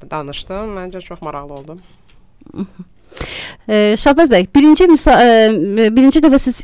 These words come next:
Speaker 2: münsiflər heyətinin üzvü deyildiniz. Elə verişdən əvvəl də mən bunu soruşdum sizdən və, e, Nigar xanım biraz təəccüblə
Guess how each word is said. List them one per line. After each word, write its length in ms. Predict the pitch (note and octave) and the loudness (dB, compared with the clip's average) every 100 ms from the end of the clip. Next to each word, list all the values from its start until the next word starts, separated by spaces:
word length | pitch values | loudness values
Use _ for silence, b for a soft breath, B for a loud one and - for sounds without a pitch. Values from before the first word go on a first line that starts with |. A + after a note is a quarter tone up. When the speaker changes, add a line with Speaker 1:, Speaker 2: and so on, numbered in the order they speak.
| - | 0
Speaker 2:
münsiflər 480 | A#3+ B3+ A3+ B3 B3 | 2 2 2 2 4
heyətinin 400 | A3 G3 A3 A#3+ | 2 2 2 0
üzvü 180 | G3+ A3+ G#3+ | 2 0 2
deyildiniz. 480 | G3 D#3 D3 D3 - | 2 4 0 -4 0
Elə 220 | G3+ G3+ C#3 | 2 4 4
verişdən 380 | A3+ G#3 - B3 | 2 2 2 4
əvvəl 260 | G#3+ A3+ A3+ | 4 6 4
də 120 | G3+ A3 | 6 4
mən 160 | B3 A3 | 4 4
bunu 140 | G#3 A3+ | 4 2
soruşdum 440 | B3 G3 - G#3 | 4 2 2 -4
sizdən 480 | - F#3 F#3+ G#3+ C4+ B B B | -2 -6 0 2 0 B B B
və, 140 | G3 A3 A#3+ F#3 | 2 4 4 2
e, 80 | F#3+ F#3 F#3 F3 F#3+ | 2 2 2 2 0
Nigar 240 | G#3+ B3+ | 2 2
xanım 200 | A#3+ G#3+ | 2 2
biraz 220 | G#3 A3 - | 2 0 0
təəccüblə 400 | - A3 G#3+ G3 | 2 2 2 0